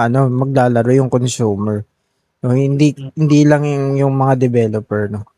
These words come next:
Speaker 1: Tsaka matutulong din yun para, ano, na, kumbaga, hindi ma-stress out, ma-burn out yung mga devs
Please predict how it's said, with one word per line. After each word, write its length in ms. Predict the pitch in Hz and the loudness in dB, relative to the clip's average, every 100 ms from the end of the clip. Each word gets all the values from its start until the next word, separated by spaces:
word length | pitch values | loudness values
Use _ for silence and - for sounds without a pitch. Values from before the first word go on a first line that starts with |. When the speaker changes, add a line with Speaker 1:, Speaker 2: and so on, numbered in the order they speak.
| _ _ _ _ | _ _ _ _
Speaker 1:
Tsaka 180 | - 165 | -2 0
matutulong 680 | 196 208 196 185 196 185 180 | 2 2 2 2 4 4 4
din 200 | 175 170 | 2 2
yun 160 | 175 165 | 2 0
para, 340 | - 156 147 147 139 135 | 0 2 2 2 2 0
ano, 380 | 117 117 110 113 _ _ _ _ _ _ _ | 0 -2 -4 -6 _ _ _ _ _ _ _
na, 240 | 147 143 139 135 135 135 135 135 131 131 131 127 127 - - - | -2 0 2 4 2 2 2 2 2 2 2 0 -2 -6 -8 -8
kumbaga, 680 | 147 147 147 151 147 147 | -6 -2 0 2 4 2
hindi 240 | 151 160 185 | 2 4 4
ma-stress 540 | 185 - 180 160 - | 2 2 0 0 0
out, 320 | 127 127 139 - | 0 0 0 -4
ma-burn 1400 | 156 147 139 139 135 135 131 131 131 131 143 170 170 131 | -2 0 2 2 2 0 0 -2 -4 -4 0 2 2 0
out 240 | 156 156 156 | -2 -2 -2
yung 180 | 151 | -2
mga 200 | 147 143 135 | 0 0 0
devs 580 | 127 127 123 - - | 0 0 -2 -8 -10